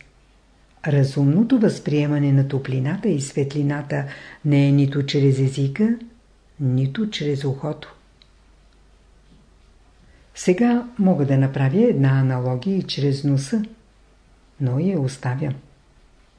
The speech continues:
Единственият орган, чрез който възприемаме светлината и имаме едно истинско понятие за нея, са очите.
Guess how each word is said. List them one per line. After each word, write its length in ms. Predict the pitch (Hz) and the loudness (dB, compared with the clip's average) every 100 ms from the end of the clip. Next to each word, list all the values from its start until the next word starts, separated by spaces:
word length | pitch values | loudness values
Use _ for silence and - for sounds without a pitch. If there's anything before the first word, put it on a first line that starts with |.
| _ _ _ _ - 151 | _ _ _ _ -8 -4
Единственият 800 | 139 143 135 147 139 139 135 143 | 2 2 2 2 4 6 4 2
орган, 420 | 131 127 226 247 | 0 2 2 2
чрез 260 | 147 135 | 0 -2
който 300 | - 135 135 | 0 0 0
възприемаме 680 | 135 135 - 139 135 135 135 | -2 -2 -2 2 4 4 2
светлината 840 | - 139 135 139 143 208 214 135 135 - - - | -2 -4 -2 0 0 0 -2 -4 -6 -14 -20 -4
и 160 | 151 147 | 0 2
имаме 380 | 147 139 139 135 | 4 4 6 4
едно 320 | 139 131 131 | 4 2 2
истинско 760 | 131 135 - 220 226 - 240 | 0 -4 0 2 2 0 -2
понятие 640 | 190 147 143 139 139 139 131 | 2 2 2 0 0 2 2
за 220 | 147 127 | 0 0
нея, 460 | 127 127 135 190 226 - _ _ _ - _ _ _ | 0 0 0 -2 -4 -14 _ _ _ -20 _ _ _
са 240 | - - 123 | -14 -6 -4
очите. 560 | 123 - 147 139 135 | -6 -6 -8 -6 -10